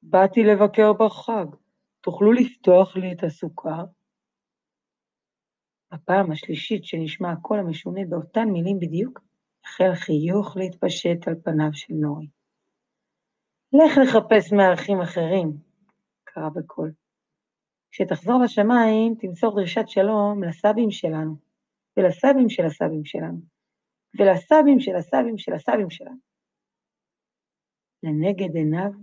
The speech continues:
נפערו בבהלה פיותיהם של רגב ושל שוהם, וגבותיהם התכווצו בתמיהה. "אל תדאגו", סימן להם בלי קול, בתנועות שפתיים בלבד.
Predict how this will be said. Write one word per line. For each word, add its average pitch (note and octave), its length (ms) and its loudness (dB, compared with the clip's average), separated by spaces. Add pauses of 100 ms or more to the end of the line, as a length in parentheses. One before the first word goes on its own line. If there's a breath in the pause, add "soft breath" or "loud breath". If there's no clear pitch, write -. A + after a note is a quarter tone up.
(340)
נפערו E3+ 520 -8
בבהלה E3 800 0
פיותיהם E3+ 560 -4
של - 160 -8
רגב F3 460 -2
ושל E3 260 -6
שוהם, D#3 380 -6 (960)
וגבותיהם F3 840 0
התכווצו E3 640 -6
בתמיהה. D3+ 500 -6 (2500)
"אל F#3+ 80 -4
תדאגו", F3 580 -2 (300)
סימן D#3+ 340 -2
להם D#3+ 260 -2
בלי D#3+ 180 -6
קול, D3+ 320 -6 (300)
בתנועות F#3 340 -4
שפתיים E3+ 480 -4
בלבד. D#3 300 -2